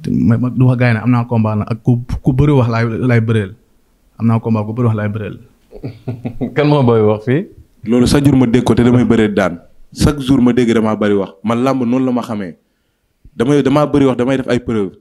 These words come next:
Speaker 3: Yaa ngi doog a am combat. Man yow gënoo maa siiw, ëpp ma tur ci làmb. Man damaa toj àll bi soog a ñëw Ndakaaru. Washington ngay waxal bu baax a baax a baax. Da nga jàpp ne làmb ji yaasa la, yaa ngi nax sa bopp.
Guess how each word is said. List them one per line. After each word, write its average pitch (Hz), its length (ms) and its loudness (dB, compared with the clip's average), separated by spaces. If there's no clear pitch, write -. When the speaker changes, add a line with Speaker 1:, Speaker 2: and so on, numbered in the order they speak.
Speaker 3:
Yaa 123 140 0
ngi 123 80 -2
doog 131 200 2
a - 20 0
am 123 120 -4
combat. 101 440 -6
Man 123 140 -2
yow 127 180 2
gënoo 135 220 0
maa 123 140 -4
siiw, 120 260 -4
ëpp 120 80 -8
ma 113 80 -6
tur 104 160 -4
ci 110 80 -10
làmb. 90 320 -10
Man 117 160 -6
damaa 139 200 -2
toj 139 240 -6
àll 127 160 -4
bi 113 100 -4
soog 117 220 -4
a 110 40 -6
ñëw 104 160 -8
Ndakaaru. 92 420 -10
Washington 127 520 -2
ngay 123 120 0
waxal 117 220 -4
bu 104 100 -8
baax 123 260 -4
a 113 60 -10
baax 101 200 -12
a 101 60 -12
baax. 95 140 -10
Da 110 60 -14
nga 139 120 -6
jàpp 147 220 -8
ne 135 140 -6
làmb 135 300 -6
ji 123 160 -6
yaasa 123 240 -6
la, 107 80 -10
yaa 110 140 -12
ngi 110 60 -12
nax 110 140 -14
sa 107 80 -12
bopp. 98 300 -12